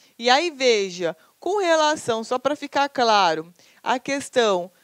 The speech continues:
do sequestro de animal em que se exige o resgate, nós essencialmente estamos no cinco oito, porque o dono do animal, que é esse alguém,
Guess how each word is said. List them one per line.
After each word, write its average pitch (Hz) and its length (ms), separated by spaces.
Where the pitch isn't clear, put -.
do 277 320
sequestro 214 800
de 196 300
animal 202 840
em 254 60
que 247 120
se - 160
exige 185 360
o 180 40
resgate, 185 920
nós 254 240
essencialmente 247 760
estamos 277 360
no 269 180
cinco 294 320
oito, 294 520
porque 262 320
o 285 120
dono 330 420
do 269 100
animal, 254 540
que 262 180
é 226 80
esse 233 240
alguém, 214 680